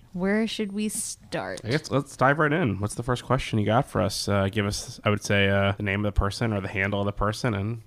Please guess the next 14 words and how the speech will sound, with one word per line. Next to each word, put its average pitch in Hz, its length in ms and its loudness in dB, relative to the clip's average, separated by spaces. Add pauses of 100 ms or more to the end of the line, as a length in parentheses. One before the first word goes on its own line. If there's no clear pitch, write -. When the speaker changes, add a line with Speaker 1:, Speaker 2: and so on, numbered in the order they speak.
Speaker 2:
we 107 140 -12
can 123 260 -8 (240)
Speaker 1:
All 185 60 -2
Speaker 2:
get 226 100 0
Speaker 1:
right. 247 120 -2
Speaker 2:
going. 147 340 2
Speaker 1:
All 196 80 0
right. 254 300 -4
I 214 140 0
think 240 320 0 (160)
we 202 260 -6
start 214 320 -6
with, 214 280 -8
uh, 214 220 0